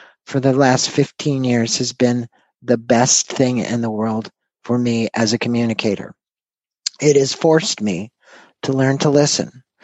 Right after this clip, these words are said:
And I think the important part is to learn, as you're gonna be a good communicator, you've gotta be a better listener. So I would tell all of my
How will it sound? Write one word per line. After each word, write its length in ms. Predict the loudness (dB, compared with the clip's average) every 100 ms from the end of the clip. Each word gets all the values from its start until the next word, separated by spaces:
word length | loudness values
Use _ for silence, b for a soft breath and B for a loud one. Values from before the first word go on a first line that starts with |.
| B B B
And 140 | 0 2
I 80 | 4
think 260 | 2 2
the 120 | 2
important 580 | 2 2 0 0 -2 -2
part 280 | 2 0 0 -2
is 520 | -2 0 -2 -4 -12 b b b _
to 120 | -2
learn, 480 | 2 2 2 0 -2 -4
as 200 | -2 0
you're 80 | 0
gonna 160 | 0 2
be 100 | 2
a 40 |
good 180 | 2 -2
communicator, 800 | -2 0 0 2 2 4 2 0 _
you've 160 | -8 0
gotta 240 | 2 2
be 140 | 0 -4
a 100 | -4 -6
better 260 | -4 -4
listener. 560 | -6 -8 -8 -10 -14 -20 _ B B B B -6
So 380 | 2 2 0 -6 _
I 260 | 2 4 4
would 220 | 2 2
tell 380 | 2 4 2 0
all 240 | 0 2
of 100 | 2
my 540 | 2 2 4 4 2